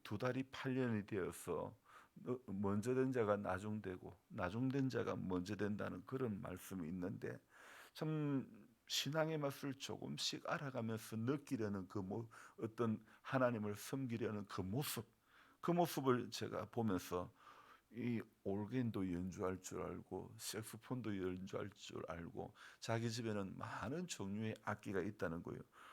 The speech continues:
은근히 부러워지면서 동시에 하나님께서 우리 교회에도 반주자를 보내주셨으면 하는 그런 마음이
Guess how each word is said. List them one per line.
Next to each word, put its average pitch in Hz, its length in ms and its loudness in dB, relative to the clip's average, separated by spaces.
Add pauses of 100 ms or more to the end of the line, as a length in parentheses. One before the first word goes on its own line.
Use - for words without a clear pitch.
(240)
은근히 69 720 -2
부러워지면서 98 1080 2 (340)
동시에 110 520 4
하나님께서 101 880 2 (420)
우리 131 340 6
교회에도 104 680 4
반주자를 110 720 0
보내주셨으면 95 1400 0
하는 85 320 0 (240)
그런 127 400 2
마음이 82 380 0